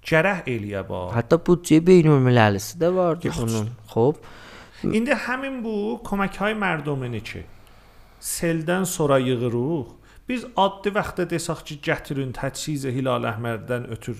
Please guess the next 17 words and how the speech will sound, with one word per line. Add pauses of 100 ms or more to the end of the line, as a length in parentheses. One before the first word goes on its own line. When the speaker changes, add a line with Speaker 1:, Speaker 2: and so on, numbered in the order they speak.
Speaker 1:
köməklik
eləyək.
Fikirləmirəm
millətimiz
ayaqdalı
çəkə. (400)
Və
şərti
ki,
gözünə
görək
ki, (320)
bu
pul (300)
gəlir
Hilal
Əhmərdə